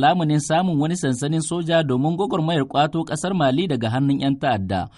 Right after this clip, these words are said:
wanda ko ba idin sama sansanin sojojin ƙasashen za su yi amfani da su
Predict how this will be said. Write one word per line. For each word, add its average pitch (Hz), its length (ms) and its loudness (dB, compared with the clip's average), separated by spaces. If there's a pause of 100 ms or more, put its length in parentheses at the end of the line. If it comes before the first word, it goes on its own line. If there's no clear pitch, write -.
(160)
wanda 98 220 -2
ko 131 160 0
ba 143 180 2
idin 139 160 2
sama 143 320 0
sansanin 143 400 -2
sojojin 143 560 0
ƙasashen 160 420 -2
za 151 220 0
su 156 80 -2
yi 160 80 0
amfani 123 480 0
da 110 80 0
su 95 240 -6